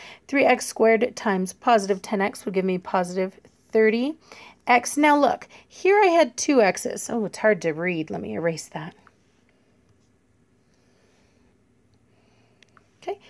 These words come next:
here I had two x's multiplying already. And now, as I multiply this by this expression right here, I am,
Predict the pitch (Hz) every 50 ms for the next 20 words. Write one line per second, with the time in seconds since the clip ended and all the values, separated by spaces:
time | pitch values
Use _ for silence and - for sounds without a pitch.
0 | _ _ - - - 370 339 277 262 - - 254 269 285 254 277 277 240 - _
1 | - - - 285 285 285 285 - - 208 208 - - 240 240 214 220 220 214 208
2 | 208 226 208 - - 202 180 170 175 175 180 180 180 208 214 202 180 160 - -
3 | - - - - - - 220 262 339 403 403 - - - - 233 220 254 247 247
4 | 247 285 339 - - - - - 214 208 190 196 208 202 - - - 190 190 175
5 | 196 214 214 - 202 - - - - 226 294 302 - - 190 180 175 170 180 185
6 | 185 208 226 - - - - - _ - 254 262 285 285 294 -